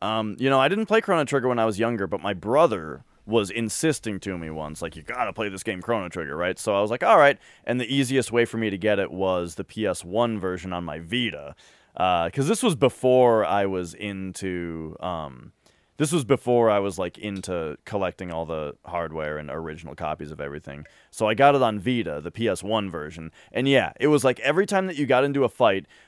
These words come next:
okay, you run into the enemies, Chrono pulls out his sword, and then he just sits there. And he sits there. And now the battle starts. And it's like, fuck, e-,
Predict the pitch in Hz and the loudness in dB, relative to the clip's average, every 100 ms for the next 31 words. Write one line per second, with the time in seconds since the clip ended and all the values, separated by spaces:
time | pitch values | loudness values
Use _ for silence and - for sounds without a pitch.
0 | - 180 160 104 - 139 147 202 196 185 | 2 4 6 2 2 4 6 6 4 2
1 | 190 180 175 180 175 - _ - 220 190 | 4 4 4 2 0 -4 _ 2 6 6
2 | 175 185 180 180 170 156 - 180 175 170 | 6 4 6 8 6 6 4 8 8 6
3 | - _ _ _ _ _ _ _ _ _ | 0 _ _ _ _ _ _ _ _ _
4 | - 139 170 156 156 - 170 - 135 131 | -6 2 4 4 4 4 2 4 6 6
5 | 127 - - _ _ _ _ - 147 165 | 4 -12 -16 _ _ _ _ -4 0 2
6 | - 160 - 160 147 139 _ _ _ _ | 6 4 6 6 6 4 _ _ _ _
7 | _ _ _ _ _ _ _ _ - 208 | _ _ _ _ _ _ _ _ 6 10
8 | 214 202 185 170 156 139 - 101 78 - | 12 12 12 10 10 10 4 2 2 -6
9 | - 175 190 139 - - 302 151 - - | 0 4 4 2 -2 10 12 10 2 6
10 | 214 | 6